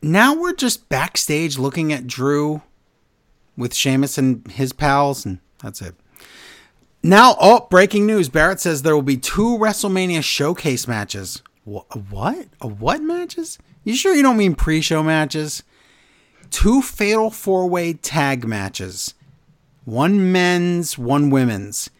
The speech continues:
And they said, "And up next is a qualifier for one of them." Wait, wait, wait, wait, wait.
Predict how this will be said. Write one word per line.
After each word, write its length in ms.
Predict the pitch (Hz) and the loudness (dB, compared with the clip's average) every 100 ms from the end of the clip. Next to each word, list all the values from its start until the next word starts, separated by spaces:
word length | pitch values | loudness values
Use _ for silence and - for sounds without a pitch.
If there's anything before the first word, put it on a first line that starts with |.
| _ _ _ _ _ _ _ - | _ _ _ _ _ _ _ -6
And 180 | 147 143 | 0 0
they 100 | 143 | 0
said, 380 | - 139 123 104 _ _ _ _ - | 0 -2 -2 -8 _ _ _ _ -6
"And 120 | 139 | 0
up 200 | 165 226 | 2 2
next 380 | 160 175 233 - | 0 0 0 -4
is 140 | 131 117 | -6 -8
a 40 | |
qualifier 960 | - - 156 247 262 - 135 117 110 | -8 -4 0 2 0 0 0 2 -2
for 680 | - - - 175 185 226 233 | -8 -18 -10 -4 2 2 2
one 360 | 185 139 131 120 | 2 2 2 0
of 260 | 104 104 | -2 -8
them." 340 | 104 98 98 110 | -8 -6 -6 -2
Wait, 220 | 175 139 | -2 -2
wait, 200 | 156 131 | -4 -4
wait, 220 | 117 107 | -8 -10
wait, 260 | 98 101 95 | -10 -12 -12
wait. 300 | 92 - | -14 -14